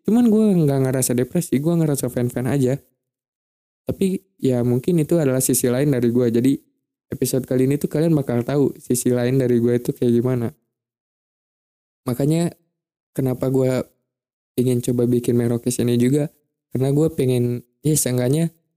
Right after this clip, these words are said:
ketika balik ke rumah ada yang bisa gue pikirin gitu. Gimana cara ngebangun Merokes lebih tinggi lagi, lebih, lebih dikenal lagi oleh masyarakat umum gitu.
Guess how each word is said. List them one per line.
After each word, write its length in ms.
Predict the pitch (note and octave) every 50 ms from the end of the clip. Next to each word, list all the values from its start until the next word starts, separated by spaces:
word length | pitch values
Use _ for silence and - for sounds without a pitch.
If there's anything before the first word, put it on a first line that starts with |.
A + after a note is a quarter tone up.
| _ -
ketika 400 | - A#2+ - B2+ A#2+ - B2 B2
balik 320 | B2 A#2+ A#2+ A#2+ A#2+ -
ke 80 | B2 A#2+
rumah 240 | B2 D#3 E3 D3+
ada 160 | C#3+ C3 C3+ C#3
yang 240 | C#3+ C#3 C#3 C3+ - _ _ _ _
bisa 240 | - C3 B2+ - C3
gue 160 | B2 B2+ B2+ B2+ B2+
pikirin 480 | - A#2+ - - B2+ B2+ C#3 C#3+ C#3
gitu. 320 | C3+ B2+ A#2+ B2 B2 A#2+ A#2+
Gimana 400 | B2 A#2+ A#2+ A#2+ A#2+ C3 C3+ - _ _ _
cara 240 | - B2+ B2 B2 B2
ngebangun 1160 | B2 B2 B2 A#2+ - _ _ _ _ _ _ _ _ _ _ _ _ - B2 A#2+ C3 C3+ C3+ C3+
Merokes 480 | C3 B2 B2 A#2+ - C#3 B2+ - -
lebih 240 | B2+ B2 B2 A#2+ A#2+ A#2+ -
tinggi 240 | - A#2+ A#2+ A#2+ A#2+ B2
lagi, 240 | B2+ B2 C3 C3 C3+
lebih, 400 | B2+ B2 A#2+ B2 B2 A#2 A#2+ A#2 - _ _ _ _ _ _ _ _ _ _ _ _ _ _ _ _ -
lebih 220 | B2+ B2+ C3 B2 B2 C3
dikenal 320 | B2 B2 B2 A#2+ A#2+ A#2+
lagi 240 | A#2+ A#2+ A#2+ B2 C3+
oleh 400 | C3+ D#2+ A2+ B2 A#2+ A#2 A#2 A#2 - _ _ _ _ - B2
masyarakat 560 | A#2 - A#2+ A#2 A#2+ A#2+ A#2 - A#2+ B2 -
umum 400 | - A#2+ A#2+ C3 C3+ C#3 C3+ B2
gitu. 240 | A#2+ A#2+ - A#2